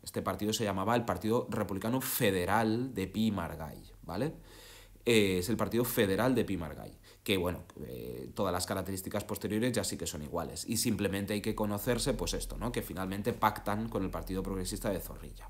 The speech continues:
Bien. En cuanto a los carlistas, es, digamos, el segundo movimiento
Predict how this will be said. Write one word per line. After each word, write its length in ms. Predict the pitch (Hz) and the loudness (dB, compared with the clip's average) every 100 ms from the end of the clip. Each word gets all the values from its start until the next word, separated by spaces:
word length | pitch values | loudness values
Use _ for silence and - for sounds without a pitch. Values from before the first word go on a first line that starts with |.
| - | -10
Bien. 260 | - - - - - - - - - | -8 -8 -8 -14 -14 -14 -14 -12 2
En 140 | 151 | 2
cuanto 280 | 151 170 180 | 8 6 8
a 20 | |
los 160 | 160 147 | 4 4
carlistas, 640 | 95 85 90 - - - - | 2 2 -2 -4 -8 -12 -4
es, 180 | 104 101 | -2 2
digamos, 400 | 110 110 127 131 | 4 6 6 4
el 120 | 101 | 0
segundo 340 | 101 92 107 | 0 0 2
movimiento 680 | 110 107 104 123 117 113 123 | 2 2 2 2 2 2 2